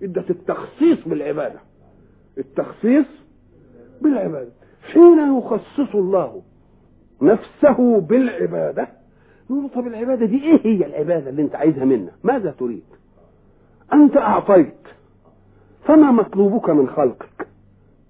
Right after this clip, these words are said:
مطلوب إيه من خلقك؟" قال لك: "مطلوب من خلقي هو مطلوب كل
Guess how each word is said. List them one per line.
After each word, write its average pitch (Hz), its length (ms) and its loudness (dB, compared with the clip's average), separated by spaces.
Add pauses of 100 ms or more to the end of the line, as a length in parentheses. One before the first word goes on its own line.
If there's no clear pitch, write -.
(200)
مطلوب 233 460 2
إيه 247 160 2
من 156 160 2
خلقك؟" - 600 -10 (420)
قال 214 180 0
لك: - 300 -6 (500)
"مطلوب 185 840 -4 (280)
من 170 200 0
خلقي 262 540 -6 (720)
هو 233 300 2
مطلوب 190 800 -4
كل 214 380 -2